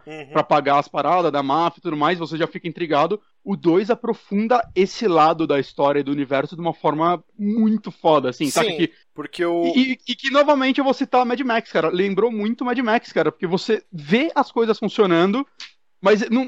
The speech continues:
Speaker 2: ele não chega pro personagem e fala, "Ó, a gente usa essa moeda pra pagar." Não, ele usou a moeda pra pagar. Ele começa a você, a usar outros artimanhas, ele começa, você começa a ver como ele,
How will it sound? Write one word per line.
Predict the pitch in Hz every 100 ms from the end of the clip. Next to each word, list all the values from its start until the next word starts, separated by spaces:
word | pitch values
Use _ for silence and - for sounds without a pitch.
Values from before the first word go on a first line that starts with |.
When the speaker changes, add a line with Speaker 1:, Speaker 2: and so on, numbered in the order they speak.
| 226
Speaker 2:
ele | 226
não | 254
chega | 247 302
pro | 294
personagem | 247 247 233
e |
fala, | 214 202 147 110
"Ó, |
a | 151
gente | 156 196
usa | 180
essa | -
moeda | 190 190 180
pra | 190 202
pagar." | 226 208 151 127 - -
Não, | 392 392 160 _
ele | - 139
usou | 123 113
a | 165
moeda | 226 156
pra | 139
pagar. | - 131 104 _ _ -
Ele | 143
começa | 143 175 160 185
a | 208
você, | 170 - -
a |
usar | 160 151 160
outros | 165 190 180
artimanhas, | 165 156 175 175 156
ele | 143
começa, | 160 160 180 165 _ _
você | 170 -
começa | 175 165
a |
ver | 160 175
como | 208 202
ele, | 196 196 185 170